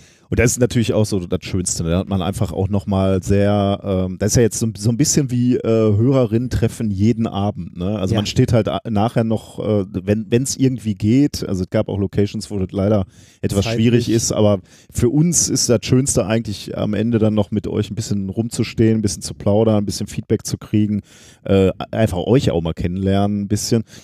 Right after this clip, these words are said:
Speaker 1: Und das ist halt jetzt jeden, jeden Abend fast... Ähm,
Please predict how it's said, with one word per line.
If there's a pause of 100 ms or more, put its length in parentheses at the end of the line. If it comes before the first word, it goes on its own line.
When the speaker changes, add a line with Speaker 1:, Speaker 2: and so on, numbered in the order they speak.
(160)
Speaker 1:
Und
das
ist
halt
jetzt
jeden,
jeden
Abend
fast... (120)
Ähm,